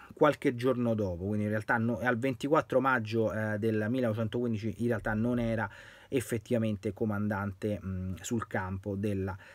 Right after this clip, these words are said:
Terza Armata. Comunque, detto questo, una, eh, analisi che ci ha portato lungo circa due mesi nella descrizione di questi, di queste figure importanti della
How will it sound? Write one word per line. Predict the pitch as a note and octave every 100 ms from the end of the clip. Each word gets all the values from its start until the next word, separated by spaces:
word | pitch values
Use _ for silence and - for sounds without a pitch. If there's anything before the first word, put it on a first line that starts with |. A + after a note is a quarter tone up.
| -
Terza | - C3+ G2+ - G2+
Armata. | - A#2 G2+ E2+ E2+
Comunque, | F3 A2+
detto | D#3 G3+ - C3+
questo, | B2 G2+ - - A2+ A2
una, | D#3 F3 C3+ A#2+
eh, | - A2+ A2
analisi | A2 C3 E3+ C#3 G#2 G2+ G2+
che | A2
ci | -
ha | A#2
portato | A#2+ G#2 D3+ B2+ G2 F#2 - - - -
lungo | C3 C3 A2+
circa | A2+ B2 -
due | A#2+
mesi | C3+ C#3+ D3 - E3+ F3 - - -
nella | - B2+ C3 A2 G2+ F#2+
descrizione | G2 G#2+ - A#2+ - A3+ C3 A2+
di | A2+ A#2+ A2
questi, | G#2+ B2 - - G#2+ G2+ G2+
di | G#2
queste | A2+ -
figure | G#2+ C3 E3
importanti | A2 G2 A#2 - D3 G2+ F#2+ G#2+
della | G#2 A#2 A2+ G#2